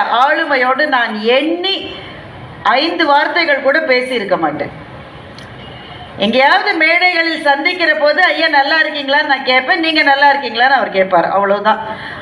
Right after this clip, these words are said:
அவர் அதுக்கு மேல பேசுற இயல்பு உடையவர் அல்ல. எனக்கு பேசுவதே இயல்பு, ஆனா அவர்கிட்ட பேசுவதற்கு எனக்கு ஒரு தயக்கமும் ஒரு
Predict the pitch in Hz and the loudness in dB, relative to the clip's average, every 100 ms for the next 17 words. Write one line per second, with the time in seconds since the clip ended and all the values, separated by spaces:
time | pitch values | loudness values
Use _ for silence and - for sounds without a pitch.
0 | - 240 302 302 285 339 339 330 349 381 | -2 2 4 2 2 -2 -2 0 2 2
1 | - 320 330 392 - 381 320 285 277 320 | 0 0 0 -2 0 2 2 2 0 0
2 | 349 339 320 277 285 285 269 214 208 226 | -2 -2 -2 0 2 2 2 2 2 0
3 | 214 - - - - - - - - - | -2 -4 -10 -12 -16 -16 -16 -16 -16 -12
4 | - 269 359 381 370 320 381 381 381 370 | -2 0 0 -2 0 2 2 2 2 2
5 | 381 403 359 330 339 330 247 - 269 392 | 2 2 2 2 0 0 -2 2 2 4
6 | 294 277 392 - 440 - 381 381 370 359 | 2 0 -2 2 2 2 -2 0 0 0
7 | 392 427 330 339 392 349 277 277 254 294 | 0 0 0 0 0 2 0 2 2 2
8 | - 381 381 403 339 262 233 180 - | 0 0 2 2 2 2 2 0 -2